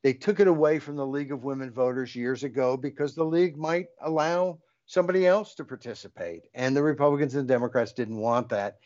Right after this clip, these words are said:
And after they kept the Libertarian candidate,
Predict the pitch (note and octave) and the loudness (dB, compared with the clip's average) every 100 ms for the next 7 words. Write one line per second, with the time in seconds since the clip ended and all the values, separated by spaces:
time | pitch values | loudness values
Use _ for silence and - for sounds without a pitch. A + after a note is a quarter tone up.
0 | _ _ _ _ _ C#3+ B2 A#2+ - - | _ _ _ _ _ -2 -2 -2 -8 -4
1 | C3+ G3 G#3+ - D3+ C3+ B2+ - - A#2 | 0 2 0 -2 0 0 -2 -8 -4 -2
2 | A2 G#2 - - F3 C#3 - - - _ | -2 -4 -18 -6 -2 -2 -6 -20 -20 _
3 | _ _ B2 A#2 A#2 C3+ E3+ E3+ C#3+ C#3 | _ _ -2 0 0 0 0 -4 -4 0
4 | C#3 C3+ C3 A#2+ - C3 A#2+ A2 G#2 A2+ | 2 2 0 -4 -6 -4 -2 -4 -2 -4